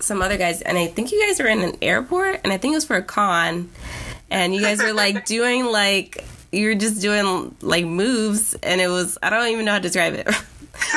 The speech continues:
Speaker 1: But it was the cool, like, when I saw that, I watched it, like, four or five times. It was the coolest thing I saw, like,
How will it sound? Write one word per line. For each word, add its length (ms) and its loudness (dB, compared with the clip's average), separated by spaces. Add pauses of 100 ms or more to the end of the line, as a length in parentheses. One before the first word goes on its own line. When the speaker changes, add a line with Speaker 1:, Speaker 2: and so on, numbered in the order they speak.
Speaker 1:
But 100 0
it 80 4
was 120 2
the 140 0
cool, 320 -4
like, 160 2
when 120 0
I 100 0
saw 300 0
that, 180 0
I 100 0
watched 220 -2
it, 60 -2
like, 320 0
four 200 2
or 60 4
five 220 0
times. 320 0
It 80 0
was 100 2
the 80 2
coolest 320 0
thing 220 2
I 200 0
saw, 460 0 (420)
like, 280 2